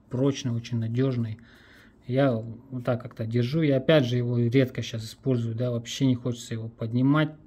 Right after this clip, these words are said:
то есть не смотреть там ни на че, да, вообще абсолютно, э,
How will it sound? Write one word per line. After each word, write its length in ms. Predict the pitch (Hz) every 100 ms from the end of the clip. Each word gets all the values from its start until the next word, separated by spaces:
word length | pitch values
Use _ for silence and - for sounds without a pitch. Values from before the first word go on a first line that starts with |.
| _ _
то 100 | -
есть 260 | 107 - - - - - - - - _ -
не 260 | 123 127
смотреть 640 | 117 135 127 123 156 156 156
там 200 | 127 131
ни 100 | 127
на 180 | 123 117
че, 260 | - 123
да, 280 | 117 135 123 - _ _ _
вообще 640 | 117 113 - - - 147 139
абсолютно, 680 | - 131 143 143 139 117
э, 280 | 113 117 113